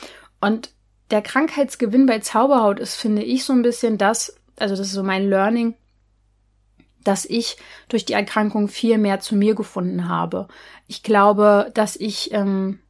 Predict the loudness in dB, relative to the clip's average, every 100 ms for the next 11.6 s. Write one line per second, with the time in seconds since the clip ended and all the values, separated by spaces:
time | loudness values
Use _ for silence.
0 | _ _ _ _ _ -6 -2 -2 -4 -8
1 | -14 -18 -20 -6 2 4 4 2 0 0
2 | 0 2 4 4 2 -4 -4 -8 -8 -14
3 | _ _ _ _ _ 0 0 -2 _ _
4 | -6 0 0 -2 -12 -2 2 4 4 2
5 | 0 0 2 2 0 -4 _ _ -4 0
6 | 0 4 2 0 -6 -2 0 0 -2 -4
7 | _ _ _ -12 -2 2 4 6 6 6
8 | 4 0 0 2 0 -4 -4 -4 -4 -8
9 | -6 -4 -2 -4 -4 -4 -6 -6 -14 -20
10 | -18 -6 -2 0 2 4 2 0 0 4
11 | 2 0 -6 -2 -2 -2